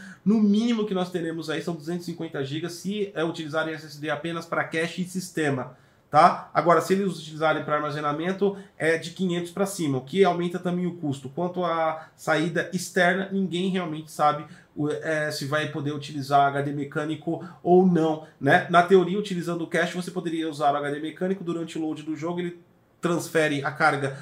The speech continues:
do H D mecânico para o H D S S D no cache, né? Mas nós não sabemos. Então, infelizmente, essas informações nós não temos. É muito provável que se trabalhe de maneira híbrida, que nem eu falei, cache e H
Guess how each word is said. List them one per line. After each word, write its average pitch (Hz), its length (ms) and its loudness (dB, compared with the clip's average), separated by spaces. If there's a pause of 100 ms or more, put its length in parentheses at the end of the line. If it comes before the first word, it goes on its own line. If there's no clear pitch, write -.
(140)
do 156 80 0
H 156 140 2
D 156 100 2
mecânico 196 440 0
para 190 480 4
o 185 120 6
H 175 200 4
D 156 320 -4
S 151 180 -2
S 156 180 -6
D 151 140 -2
no 175 200 0
cache, 143 540 -4 (280)
né? 143 320 6
Mas 175 360 2
nós 143 160 -4
não 165 120 -6
sabemos. 135 460 -2
Então, 185 340 -2
infelizmente, 175 480 -4
essas 151 200 -14
informações 156 640 -8 (360)
nós 151 440 0 (140)
não 156 260 -2
temos. 156 600 0 (100)
É - 100 -4
muito 180 280 2
provável 151 460 4
que - 120 -18
se - 180 -12
trabalhe 139 460 2
de 139 60 -4
maneira 139 340 2
híbrida, 143 400 2
que 139 100 -10
nem 135 80 -6
eu 139 60 -4
falei, 131 340 -2
cache 160 600 -2
e 156 100 -2
H 160 280 4